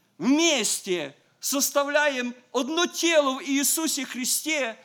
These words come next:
то мы не можем игнорировать друг друга. Мы не должны игнорировать друг друга.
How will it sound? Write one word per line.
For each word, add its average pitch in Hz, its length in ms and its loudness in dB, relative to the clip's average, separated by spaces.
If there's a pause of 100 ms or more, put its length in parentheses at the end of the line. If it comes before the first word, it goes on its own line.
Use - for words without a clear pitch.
(220)
то 330 120 0
мы 330 140 -2
не 330 120 0
можем 330 640 2
игнорировать 262 880 2
друг 156 260 -8
друга. 139 460 -8 (960)
Мы 285 220 0
не 339 140 2
должны 330 800 0
игнорировать 277 760 0
друг 233 260 -10
друга. 147 520 -12